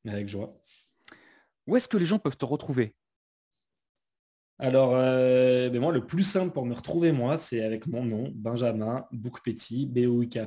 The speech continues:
Speaker 1: P E T I. Et, euh, sur Google, j'ai la chance d'avoir un nom qui, <laughs> qui est assez, euh, peu connu en France. Donc, euh, du coup, vous me retrouvez assez facilement avec ce nom-là sur LinkedIn, sur Facebook, sur Instagram, sur, euh,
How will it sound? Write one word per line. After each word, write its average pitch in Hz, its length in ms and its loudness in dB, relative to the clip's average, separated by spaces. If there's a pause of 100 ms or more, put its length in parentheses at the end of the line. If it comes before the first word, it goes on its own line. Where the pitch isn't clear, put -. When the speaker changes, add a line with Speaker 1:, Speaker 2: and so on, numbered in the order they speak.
Speaker 1:
P 143 180 -2
E 127 40 -4
T - 180 -6
I. 101 240 -4 (460)
Et, 104 220 -6
euh, 101 680 -4
sur 123 240 -8
Google, 127 360 -2
j'ai 120 100 -2
la 101 100 -8
chance 131 240 -4
d'avoir 110 280 -4
un 123 80 -6
nom 131 180 -2
qui, - 200 -14 (220)
<laughs> - 800 -8
qui 131 100 -8
est 120 40 -2
assez, 120 580 -4
euh, 110 140 -6
peu 147 260 -2
connu 143 360 0
en 123 100 -4
France. 123 500 -6 (420)
Donc, 117 320 -8
euh, 107 160 -2
du 101 140 -8
coup, 135 120 -6
vous 131 100 -6
me 107 80 -2
retrouvez 101 340 -10
assez 120 160 -10
facilement 113 420 -8
avec 113 120 -8
ce - 120 -12
nom-là 101 380 -4
sur 110 180 -10
LinkedIn, 98 480 -4
sur 110 220 -14
Facebook, 98 520 -14
sur - 260 -16
Instagram, 98 680 -12
sur, - 340 -16
euh, 110 60 -14